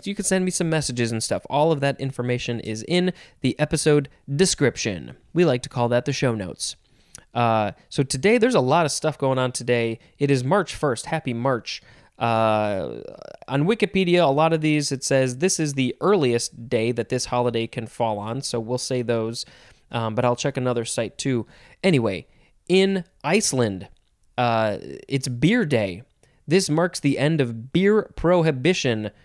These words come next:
which was only in nineteen eighty-nine. Uh, so they ended beer prohibition in nineteen eighty-nine. What about other alcohols? Uh, so the good for you, Iceland.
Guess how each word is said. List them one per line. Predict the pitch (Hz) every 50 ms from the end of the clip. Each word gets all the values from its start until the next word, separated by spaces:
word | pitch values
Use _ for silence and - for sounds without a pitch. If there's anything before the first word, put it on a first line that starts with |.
| _ _ _ _
which | - 131 135 -
was | - 135 135 120 120
only | - - 160 226 277 320 294
in | 220 160
nineteen | 143 180 208 202 202 180 156
eighty-nine. | 135 156 156 156 143 127 139 147 120 107 98 90 - - _ _ -
Uh, | 123 120 120 117 107
so | 98 - - 123 117
they | 113 127 156 165 -
ended | 101 143 156 147 131 123 120
beer | 131 135 147 165
prohibition | 160 - 151 143 131 127 135 135 135 131 123
in | 120 120
nineteen | 120 127 127 - 123 123
eighty-nine. | 120 120 117 117 120 117 110 104 104
What | 127 165
about | 175 196 190 -
other | - 151 165 139 -
alcohols? | - 110 113 - 123 110 - 110 98 92 - - - - - _ _ _ - - - - - - _ _ -
Uh, | - 117 110 107
so | 107 - - 123 117 113 107 101 - _ _ _ _ - _ _ _ _ _ _ _ _ _ - -
the | - 123 120 120
good | 127 180 208 -
for | - 214
you, | 196 151 131 110 -
Iceland. | 104 117 - - 135 139 160 170 170